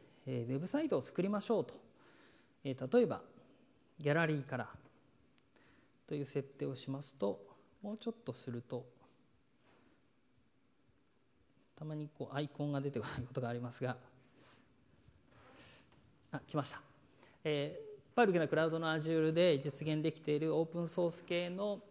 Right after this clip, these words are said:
えー、サービスを組み込んだ形のウェブのサイトは、もう数クリックで実現できるようになっていますし、えー、オープンソースとか関係ないと、あ、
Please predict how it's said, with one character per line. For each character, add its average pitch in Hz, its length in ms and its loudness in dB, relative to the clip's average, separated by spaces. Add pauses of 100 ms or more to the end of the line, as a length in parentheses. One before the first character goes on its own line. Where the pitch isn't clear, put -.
(100)
え 143 140 0
ー、 - 20 -6
サ 143 160 -6
ー 175 100 -2
ビ 175 80 -6
ス 180 140 -4
を 170 80 0
組 247 220 4
み 269 60 -2
込 330 120 0
ん 311 80 2
だ 180 100 4
形 151 340 0
の 151 120 -2
ウ 139 40 -2
ェ 139 120 2
ブ 160 80 -4
の 165 160 -4
サ 165 160 -2
イ 156 80 -4
ト 160 280 0
は、 170 240 0
も 135 140 -4
う 135 40 -8
数 226 260 -4
ク 254 100 -2
リ 247 140 0
ッ - 80 -14
ク - 80 -4
で - 260 -2 (100)
実 135 280 -2
現 147 180 0
で 135 80 2
き 151 140 -2
る 160 60 4
よ 143 80 4
う - 20 -2
に 120 80 -2
な 135 80 -2
っ 135 40 -10
て - 140 -8
い 123 60 -4
ま 117 100 -8
す - 80 -10
し、 143 320 -2 (400)
え 123 300 -2 (160)
ー、 - 80 -14
オ 165 80 0
ー - 0 -
プ 180 100 -6
ン 202 60 0
ソ 285 100 4
ー 262 40 6
ス - 40 -8
と 160 80 2
か 113 80 2
関 156 200 -4
係 196 120 -2
な 208 100 -4
い 214 60 -6
と、 - 160 -6 (240)
あ、 160 160 -10